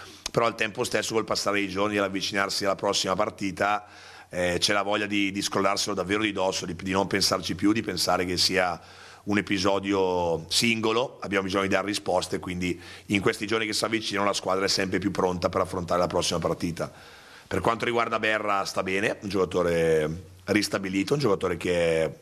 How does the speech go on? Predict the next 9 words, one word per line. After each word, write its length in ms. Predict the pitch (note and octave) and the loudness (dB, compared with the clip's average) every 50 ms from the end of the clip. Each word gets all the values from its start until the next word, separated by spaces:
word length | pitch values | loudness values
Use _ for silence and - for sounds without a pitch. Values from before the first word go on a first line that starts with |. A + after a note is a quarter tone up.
| - - - | -20 -4 0
praticamente 600 | - G#2+ G#2+ - A2 G#2+ G2+ G2+ G2+ G#2 G2+ - | 0 0 0 -2 -4 -4 -2 -2 -2 -2 -2 -4
a 40 | G2+ | -4
completa 380 | G2 G#2 F#2+ F#2 G#2 G2+ G2 F#2+ | -4 -6 -2 0 0 0 2 0
disposizione, 540 | F#2 - - F#2+ F#2 F2 - - F#2+ F#2+ | -2 -2 -2 -2 -2 -2 -2 0 4 4
l'abbiamo 280 | G#2+ G#2+ G2 F#2+ F#2 F#2+ | 4 4 4 2 2 2
gestito 320 | F#2 G2+ - - G2 F#2 | 0 -2 -2 -2 0 2
nei 120 | G2+ G2+ F#2+ | 2 2 2
primissimi 500 | F#2 F#2+ F#2+ F#2+ F#2+ F2+ - G2 F#2 F2 | 2 0 0 2 2 2 2 0 -2 -2
giorni 520 | E2+ F#2+ F#2 F#2 F#2 F#2 F#2+ F#2 F2 D#2 | 0 2 2 2 2 2 0 0 0 -2